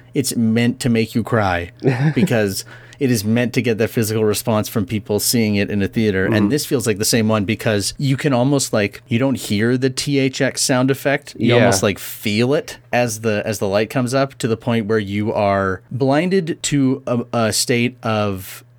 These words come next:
Speaker 1: almost being disoriented.
Speaker 2: Mm-hmm.
Speaker 1: And then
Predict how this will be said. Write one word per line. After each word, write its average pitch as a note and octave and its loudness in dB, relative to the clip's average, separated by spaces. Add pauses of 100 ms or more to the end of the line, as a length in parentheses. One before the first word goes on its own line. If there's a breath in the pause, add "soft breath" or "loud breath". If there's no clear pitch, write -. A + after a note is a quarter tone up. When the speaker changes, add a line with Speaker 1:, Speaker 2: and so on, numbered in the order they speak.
(140)
Speaker 1:
almost B2+ -2
being G#2+ 0
disoriented. B2+ -2
Speaker 2:
Mm-hmm. A2+ 0 (100)
Speaker 1:
And C#3+ 2
then A#2+ 0